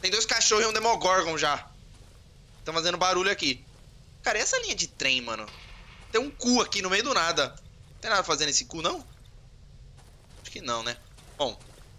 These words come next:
vou seguir pela linha do trem. Eu não sei por quê, mas parece o lugar mais seguro pra mim. Né?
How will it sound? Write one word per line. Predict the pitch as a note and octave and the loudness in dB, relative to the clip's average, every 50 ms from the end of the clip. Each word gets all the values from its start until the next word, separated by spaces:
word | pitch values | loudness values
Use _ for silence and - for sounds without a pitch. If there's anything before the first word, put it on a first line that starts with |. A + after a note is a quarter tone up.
| - - - | -20 -18 -10
vou | - F3+ | -8 -4
seguir | G3 - G#3 F#3 | -4 -4 -4 -4
pela | F#3 G#3 F#3+ F3 | -2 0 0 2
linha | E3 E3 E3 D#3 | 2 2 0 0
do | C3+ B2 | -2 -4
trem. | - C#3+ C#3 C#3+ D3+ D#3+ - - - - - - - - - | -2 -2 0 0 -2 -4 -10 -18 -20 -20 -20 -20 -20 -12 -8
Eu | - E3 | -6 -4
não | |
sei | E3+ F#3+ F#3 | -4 -4 -2
por | F#3 F#3 | -2 -2
quê, | E3 E3+ | -2 0
mas | D3+ C#3+ C#3 C3 - - - - - - - - - - | 0 0 0 0 -2 -2 -4 -8 -14 -20 -20 -20 -8 -4
parece | - D3+ D3+ D#3 D#3 - | 0 2 2 2 0 0
o | E3+ | 0
lugar | D#3+ D3 D3 C#3+ | 2 2 2 2
mais | D3+ D#3+ - | 2 0 2
seguro | - F#3+ E3 C#3+ D3+ D3+ C#3+ | 0 -2 -2 -4 -6 -6 -2
pra | D3 C3 B2 | -2 0 0
mim. | B2 B2+ C#3 - - - - - - - - - - - - - - - - - - - - - - - | 0 -2 -4 -8 -16 -20 -20 -20 -20 -20 -20 -20 -20 -20 -20 -20 -20 -20 -20 -20 -20 -20 -20 -20 -10 -6
Né? | A2+ B2+ C#3 | -6 -6 -6